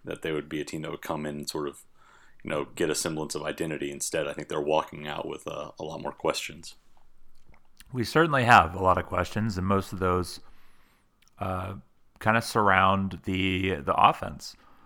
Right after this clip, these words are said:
Speaker 2: Um, the defense wasn't great early on in either game. Um, I don't know
Speaker 1: Mm-hmm.
Speaker 2: if that's so much scout or execution or what was going on.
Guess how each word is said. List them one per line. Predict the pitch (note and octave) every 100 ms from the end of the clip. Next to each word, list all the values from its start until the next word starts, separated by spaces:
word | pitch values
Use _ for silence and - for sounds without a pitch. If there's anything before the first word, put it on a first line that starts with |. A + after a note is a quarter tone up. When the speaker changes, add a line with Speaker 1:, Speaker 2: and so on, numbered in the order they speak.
| - - G2
Speaker 2:
Um, | F#2 F#2 F#2 F2+ - - - - - -
the | D3+
defense | G#3+ A#3 F#3 - C3
wasn't | C3+ B2 A#2+ G#2 - - G#2
great | - F2+ F2 E2+ - _ - - - - -
early | F#2 F2 F2
on | E2+ E2+
in |
either | E2+ E2 E2
game. | F2 F2 F2+ G2 A2 - -
Um, | F2 F2 F2 E2+ F2 G2+ _ -
I | G2
don't | G2+
know | F#2+
Speaker 1:
Mm-hmm. | F2+
Speaker 2:
if |
that's | F#2+ -
so | G2
much | F2 E2+
scout | - - A2+ C3 G2+
or | E2+
execution | - - B2 A2+ B2 G#2
or | F2
what | F2+
was | F#2
going | - E2+ F2
on. | G2+ G2 G2 F#2